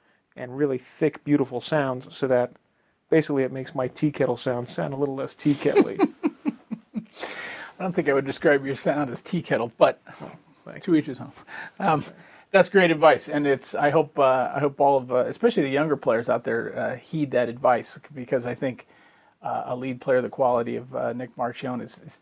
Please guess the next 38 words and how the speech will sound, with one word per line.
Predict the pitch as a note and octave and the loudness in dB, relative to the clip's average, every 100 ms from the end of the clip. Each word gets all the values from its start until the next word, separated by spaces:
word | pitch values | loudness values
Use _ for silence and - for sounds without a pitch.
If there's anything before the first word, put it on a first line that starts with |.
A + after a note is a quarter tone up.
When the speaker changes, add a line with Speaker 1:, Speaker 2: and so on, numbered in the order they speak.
| - | -10
Speaker 2:
definitely | F#3+ F#3 F3 D3+ C#3 | -8 -6 -4 -2 -2
looking | C#3 C#3 C3 | 0 -2 -4
for | A#2+ B2 | -4 -4
a | |
certain | B2 C#3 A#2 B2+ A#2 A2+ | 0 -2 -2 -6 -10 -12
something | - - D3 C#3+ A#2 A2+ A#2 _ | -8 0 0 2 -4 -6 -12 _
from, | - C3 B2 A#2 | -4 -2 -2 -6
from | A#2 A#2+ A#2+ | -4 -4 -4
the | |
players | A2+ C3 B2 A#2+ | -2 0 0 -2
around | A#2 C3+ C3 | -4 -2 -2
them, | A2+ A2+ | -4 -6
and | A#2+ | -8
it's, | A#2 G#3+ - | -8 -8 -8
Speaker 1:
Yeah. | - | -8
Speaker 2:
as, | C3 A#2+ | -8 -6
as | C3+ B2+ - - | -6 -8 -12 -14
you | |
just | B2+ B2+ - | -12 -12 -10
described, | B2 C#3 B2+ | -6 -4 -4
you're | B2 | -8
playing | - C3+ A#2+ A#2+ | -6 -4 -4 -6
with | B2 | -12
the | B2+ | -16
best | A#2+ C3+ - | -10 -10 -8
of | B2 | -12
the | B2 | -2
best, | C3 B2+ - | 0 0 0
so, | C#3 B2+ - - - - - - | -2 -2 -10 -20 -20 -20 -20 -14
um, | C#3+ A#2+ A#2 A#2+ - | -6 -4 -4 -6 -12
you're | C3+ | -16
used | B2+ D#3 - | -8 -6 -4
to | B2+ | -2
that, | A#2 A#2 | 0 0
and | C3+ | -2
you're | A#2+ | -8
expecting | A2+ - - - A#2+ | -8 -2 -2 -2 -8
that. | - | -8